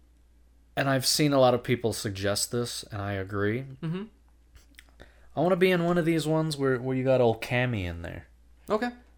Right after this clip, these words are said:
Speaker 1: He seems like a cool dude. I haven't personally met him yet, but he seems like a nice fella.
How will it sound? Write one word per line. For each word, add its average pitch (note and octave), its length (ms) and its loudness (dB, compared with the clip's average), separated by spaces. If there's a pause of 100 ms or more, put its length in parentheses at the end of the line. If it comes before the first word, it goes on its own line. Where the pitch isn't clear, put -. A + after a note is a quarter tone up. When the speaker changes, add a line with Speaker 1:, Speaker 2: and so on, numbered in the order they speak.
(320)
Speaker 1:
He C#3 120 -8
seems A2+ 260 -6
like G2+ 140 -6
a G2+ 40 -8
cool F#2+ 240 -8
dude. F#2+ 320 -8
I A#2 120 6
haven't C#3 300 6
personally B2 500 -4
met G#2+ 200 -4
him B2 200 -6
yet, C3+ 260 -8 (540)
but A#2 100 -2
he A2 60 -2
seems G#2 280 -4
like G2 180 0
a G2+ 40 -2
nice F2+ 260 -4
fella. G2 340 -6